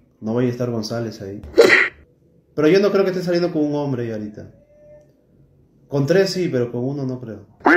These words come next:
Nosotros somos amigos de toda la vida. Y yo te digo la verdad,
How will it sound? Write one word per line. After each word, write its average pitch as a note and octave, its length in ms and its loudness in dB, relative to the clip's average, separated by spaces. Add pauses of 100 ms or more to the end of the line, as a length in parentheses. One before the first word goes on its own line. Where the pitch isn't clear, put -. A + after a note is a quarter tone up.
(640)
Nosotros E3+ 240 0
somos F3 200 0
amigos D#3+ 260 2
de D3+ 80 4
toda C#3+ 200 0
la C#3 120 4
vida. A#2 500 -2
Y D3 80 -2
yo D#3 80 0
te D#3+ 100 -2
digo E3 160 2
la D#3 80 0
verdad, C#3 400 0